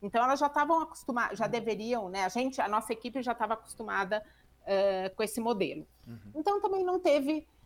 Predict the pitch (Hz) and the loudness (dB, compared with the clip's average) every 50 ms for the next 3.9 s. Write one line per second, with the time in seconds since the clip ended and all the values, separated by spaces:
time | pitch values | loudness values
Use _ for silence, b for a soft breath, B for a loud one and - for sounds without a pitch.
0 | _ _ _ _ - 220 233 240 240 240 247 220 214 214 247 240 226 233 233 233 | _ _ _ _ -6 -2 0 0 2 2 2 2 2 2 0 -2 0 -2 -4 -4
1 | 233 - - 240 226 220 220 214 220 208 202 202 190 180 - _ _ _ _ - | -6 -6 -6 -6 -4 -4 -4 -4 -2 -2 -4 -4 -6 -10 -16 _ _ _ _ -4
2 | - 202 196 190 190 185 180 180 175 170 170 165 156 - - - 208 226 240 240 | -2 0 0 0 0 -2 -2 -4 -4 -4 -6 -6 -6 -8 -10 -6 -4 -2 -2 -2
3 | 277 285 285 285 - 202 185 165 - - 139 - 156 - - - 151 - | -2 -4 -4 0 2 2 2 2 0 -4 -8 -14 -14 -12 -12 -12 -12 -14